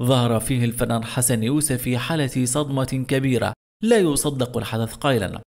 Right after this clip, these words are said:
"ابني كان بينزل سباقات النيل ويعوم ويغرق في مترين، طب إزاي؟" وحال لجمع تهدئته والتحدث معه هو وزوجته شمس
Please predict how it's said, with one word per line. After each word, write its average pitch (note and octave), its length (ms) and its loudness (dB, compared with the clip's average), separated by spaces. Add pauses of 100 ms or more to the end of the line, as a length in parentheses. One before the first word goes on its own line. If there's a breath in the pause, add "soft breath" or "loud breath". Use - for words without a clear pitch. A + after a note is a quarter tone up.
(120)
"ابني G#3+ 280 2
كان F#3+ 220 0
بينزل D3+ 360 0
سباقات B2+ 540 0
النيل B2 280 2
ويعوم G#2 420 0 (140)
ويغرق A#2+ 540 0
في C3 120 2
مترين، C3 440 2
طب C3+ 240 -2
إزاي؟" G#2+ 500 -2 (260)
وحال B2+ 320 -2
لجمع A#2+ 420 0
تهدئته A#2 760 -4 (200)
والتحدث C#3+ 680 -4
معه F#2+ 240 -4
هو B2+ 280 0
وزوجته A#2+ 440 0
شمس G#2+ 380 -4